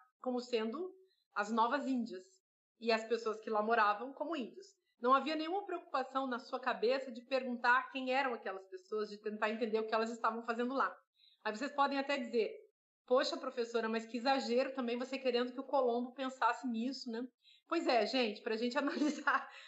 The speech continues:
a história, é, do sujeito, a gente precisa, é, claro, entender que, qual era o ponto de vista que ele, ou chegar próximos, né, do ponto de vista que ele ocupava, mas ao mesmo tempo a gente não pode fazer esse trabalho sem comparar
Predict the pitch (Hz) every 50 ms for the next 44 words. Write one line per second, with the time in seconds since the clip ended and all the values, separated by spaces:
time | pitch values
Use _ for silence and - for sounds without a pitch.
0 | - - - 247 240 233 - - 247 247 269 269 269 247 220 - - - _ _
1 | _ _ - 226 226 214 208 202 202 202 202 196 - - _ _ 196 208 247 262
2 | - 285 269 240 233 247 233 285 320 330 - 262 226 214 240 240 - - - 269
3 | 269 254 254 233 269 294 302 302 302 - - 226 220 220 220 208 214 - 240 226
4 | 220 220 233 240 233 262 233 226 220 247 294 302 - 330 330 - - - - 247
5 | 247 262 - - - - 285 277 285 254 254 254 240 226 233 226 - 233 220 -
6 | 226 220 214 208 202 196 190 - - 226 220 208 214 - 240 214 254 269 269 -
7 | 254 240 262 294 302 - - 240 208 202 202 196 196 214 247 254 - - _ _
8 | _ _ - 214 240 233 240 240 247 254 254 240 269 233 233 233 240 240 - 240
9 | 240 - 226 214 214 220 214 233 220 - 247 247 269 294 294 247 220 - _ _
10 | _ _ _ - 240 247 247 262 254 262 285 262 285 262 - 269 269 277 311 277
11 | 262 311 285 - 294 269 294 349 440 480 - - 311 285 294 294 254 285 - 233
12 | 226 240 247 240 - - 240 240 220 214 220 233 262 254 - - 254 247 262 -
13 | 302 294 285 294 294 285 262 226 214 226 254 269